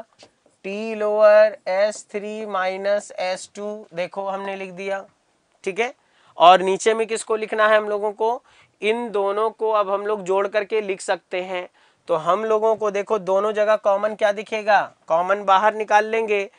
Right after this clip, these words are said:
और आपको टी हायर माइनस क्या लिख देंगे, टी लोअर लिख सकते हैं हम लोग। तो हम लोग इसको लिख सकते हैं कि टी हायर एस थ्री माइनस, देखिए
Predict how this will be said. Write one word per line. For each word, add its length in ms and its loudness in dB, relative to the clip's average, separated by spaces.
और 180 4
आपको 760 2
टी 220 -4
हायर 460 2
माइनस 400 -2
क्या 140 2
लिख 160 -4
देंगे, 400 2
टी 320 -4
लोअर 560 4
लिख 200 -6
सकते 380 -2
हैं 180 -6
हम 140 -10
लोग। 160 -12
तो 60 -4
हम 200 -4
लोग 140 -4
इसको 240 -4
लिख 160 -4
सकते 400 -4
हैं 180 -6
कि 80 -12
टी 420 -10
हायर 600 2
एस 340 -2
थ्री 280 -6
माइनस, 640 -2
देखिए 380 -8